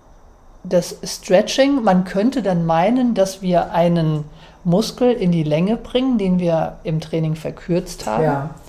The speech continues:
Speaker 2: das hätte ich jetzt so
Speaker 1: Das
Speaker 2: gedacht.
Speaker 1: ist aber gar nicht der Sinn, das kann ich gar nicht.
Speaker 2: Mhm.
Speaker 1: Ja, also wenn du jetzt zum Beispiel einen Arm
Speaker 2: Beziehungsweise auch Muskelkater ein bisschen zu verhindern bei Leuten, die nicht so viel oder regelmäßig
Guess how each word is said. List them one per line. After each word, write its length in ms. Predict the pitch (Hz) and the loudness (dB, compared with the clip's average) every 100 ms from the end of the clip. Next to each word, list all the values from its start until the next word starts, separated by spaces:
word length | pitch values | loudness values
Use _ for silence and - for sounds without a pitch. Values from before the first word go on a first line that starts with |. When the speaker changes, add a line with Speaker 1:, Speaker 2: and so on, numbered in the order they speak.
| - | -10
Speaker 2:
das 160 | 135 170 | -4 -2
hätte 160 | 175 | -2
ich 100 | 147 | -2
jetzt 200 | 160 147 | -4 -4
so 280 | 139 131 131 - | -6 -6 -6 -2
Speaker 1:
Das 160 | 202 220 | 2 4
Speaker 2:
gedacht. 100 | 269 | 4
Speaker 1:
ist 40 | 269 | 4
aber 220 | 233 233 | 4 4
gar 140 | 214 | 4
nicht 220 | 220 226 | 4 0
der 120 | 214 196 | -2 0
Sinn, 200 | 208 185 | 0 0
das 160 | 175 | -4
kann 180 | - 214 | -2 -2
ich 140 | 220 - | -2 -4
gar 140 | 139 | -8
nicht. 300 | 139 127 - - - - | -8 -12 -18 -20 -20 -14
Speaker 2:
Mhm. 100 | 139 | -4
Speaker 1:
Ja, 260 | 165 110 160 | -2 -2 -2
also 220 | 180 180 | 0 0
wenn 100 | 196 | 0
du 60 | |
jetzt 240 | 202 196 - | -2 -2 -4
zum 120 | 185 | 2
Beispiel 400 | 185 208 - 196 | 2 2 0 0
einen 340 | 185 175 165 - | 2 2 0 0
Arm 280 | 170 220 165 | 4 6 6
Speaker 2:
Beziehungsweise 280 | 170 160 | 4 2
auch 160 | 156 151 | 0 0
Muskelkater 800 | 175 220 - 247 - 151 151 156 | -2 -4 -6 -10 -6 -6 -4 -4
ein 120 | 156 | -6
bisschen 280 | - 175 - | -8 -12 -12
zu 100 | 156 | -14
verhindern 760 | - 156 170 226 139 113 120 123 | -10 -10 -6 -6 -4 -6 -8 -8
bei 240 | 117 113 | -8 -8
Leuten, 300 | 127 123 127 | -2 -2 -2
die 140 | 127 123 | -8 -8
nicht 180 | 127 - | -10 -10
so 480 | 127 131 131 127 - - - - | -8 -4 -4 -4 -8 -18 -20 -20
viel 640 | - - - 147 147 131 - | -20 -20 -12 -6 -2 -2 -4
oder 260 | 127 120 123 | -4 -6 -6
regelmäßig 460 | 123 127 120 - | -6 -8 -10 -14